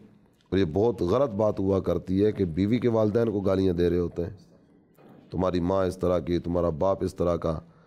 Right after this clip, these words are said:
اب اس میں وہ مثالیں دینا بھی مناسب نہیں لگتا کہ وہ اخلاق سے گری ہوئی بات کو کس طرح اپنی زبان پر لایا جائے۔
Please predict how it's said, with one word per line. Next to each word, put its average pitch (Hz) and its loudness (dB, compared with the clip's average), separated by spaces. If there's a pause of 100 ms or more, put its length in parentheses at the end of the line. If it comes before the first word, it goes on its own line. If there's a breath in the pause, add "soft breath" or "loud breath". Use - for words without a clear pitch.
(720 soft breath)
اب 95 0
اس 104 0
میں 123 4
وہ 101 0
مثالیں 110 0
دینا 113 2
بھی 131 2 (480)
مناسب 110 0
نہیں 139 4
لگتا 104 2 (560 soft breath)
کہ 85 -2
وہ 95 2
اخلاق 101 0
سے 113 0
گری 107 2
ہوئی 113 4
بات 104 0
کو 107 -4
کس 104 -2
طرح 104 2
اپنی 92 0
زبان 85 0
پر 82 -2
لایا 78 0
جائے۔ 71 -10